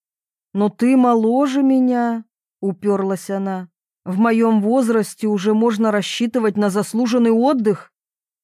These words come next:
Я скептически посмотрела на неё. Мамуле недавно стукнуло пятьдесят пять лет,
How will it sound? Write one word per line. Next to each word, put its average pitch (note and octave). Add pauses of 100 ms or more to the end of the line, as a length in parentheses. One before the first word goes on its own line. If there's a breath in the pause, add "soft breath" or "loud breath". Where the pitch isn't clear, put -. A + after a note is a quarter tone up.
(100)
Я A3+
скептически -
посмотрела A#3+
на A#3+
неё. A#3+ (680)
Мамуле A#3
недавно A3
стукнуло G#3+
пятьдесят G#3
пять B3
лет, F3+